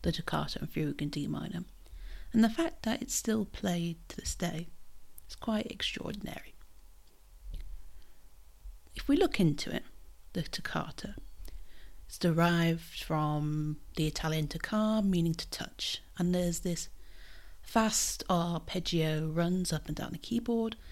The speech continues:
very free form. In Bach's day, toccatas were introductions to fugues to build it up.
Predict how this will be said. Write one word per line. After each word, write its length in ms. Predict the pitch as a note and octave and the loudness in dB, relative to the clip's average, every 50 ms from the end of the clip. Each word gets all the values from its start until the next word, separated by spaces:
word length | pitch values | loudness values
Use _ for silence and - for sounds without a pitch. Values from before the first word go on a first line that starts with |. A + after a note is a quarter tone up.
| - - - - - - - | -10 -10 -10 -12 -12 -12 -12
very 420 | - - - F#3+ F3 E3+ E3 D#3+ | -6 0 4 4 6 6 4 2
free 440 | D#3 - - - D#3+ D#3 D3+ D3+ D3+ | 2 0 -2 0 0 2 2 0 0
form. 400 | C#3+ - - - - - - - - - - - - - - - - - - - - - - - - - - - - - - - - - - - - - - - | -2 -4 -6 -6 -4 -4 -6 -8 -10 -18 -20 -20 -20 -20 -20 -20 -20 -20 -20 -20 -14 -12 -10 -10 -10 -12 -14 -14 -14 -14 -14 -12 -10 -10 -10 -10 -10 -10 0 6
In 160 | A#3 A#3+ A#3 | 6 6 8
Bach's 500 | A3 F#3 - C#4 C4 - - - - - | 8 6 4 4 4 2 0 -2 -6 -4
day, 380 | - - E3 - - - - - - - - - - - - - - - - - - - - | -2 -2 -2 0 -2 -6 -8 -10 -14 -18 -18 -18 -18 -18 -18 -18 -18 -20 -20 -20 -20 -6 0
toccatas 640 | - A3+ A3 - - A#3 A3+ A3 A3 - A3+ G#3 - | 0 2 2 4 6 6 6 6 4 4 0 0 2
were 380 | G3 F#3+ F#3+ F#3 F#3 F3+ F#3+ - | 2 4 4 4 4 4 4 4
introductions 960 | - F#3 E3+ - - E3 G#3+ B3+ - - - - - - - - - - - - | 6 4 4 4 4 4 4 4 4 2 -2 -2 -2 -4 -4 -4 -4 -4 -6 -4
to 120 | - - | -4 -4
fugues 560 | - - - - - - - - - - - - - - - - - - - - - - - | -2 0 -2 -2 -2 -4 -6 -6 -6 -6 -6 -8 -10 -12 -12 -12 -14 -16 -16 -16 -14 -8 -4
to 440 | - - E3+ D#3+ D#3+ E3 D#3+ D#3+ - - - - - | -2 -2 0 0 0 0 0 -2 -4 -6 -8 -2 4
build 260 | - E3 D#3 D#3 - C#3+ | 6 6 6 6 4 2
it 140 | - - | -2 -2
up. 300 | - - - - - - | -2 -4 -6 -6 -8 -8